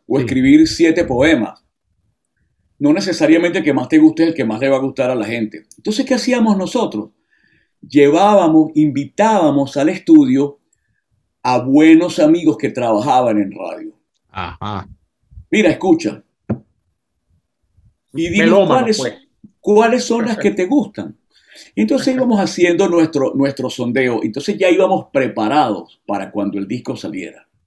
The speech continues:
Speaker 2: Ahora, fíjate una cosa.
Speaker 3: Pedro, ¿por
Speaker 2: Hay,
Speaker 3: qué
Speaker 2: hay,
Speaker 3: separarte,
Speaker 2: hay una
Speaker 3: por qué separarte de,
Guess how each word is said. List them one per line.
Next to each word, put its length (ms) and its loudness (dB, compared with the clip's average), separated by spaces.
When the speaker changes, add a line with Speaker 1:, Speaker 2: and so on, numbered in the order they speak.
Speaker 2:
Ahora, 340 -6
fíjate 380 -4
una 180 -10
cosa. 160 0
Speaker 3:
Pedro, 200 0
¿por 120 -2
Speaker 2:
Hay, 60 -4
Speaker 3:
qué 60 -2
Speaker 2:
hay, 60 -4
Speaker 3:
separarte, 540 2
Speaker 2:
hay 60 4
una 220 -2
Speaker 3:
por 80 -12
qué 80 -6
separarte 640 -4
de, 300 -8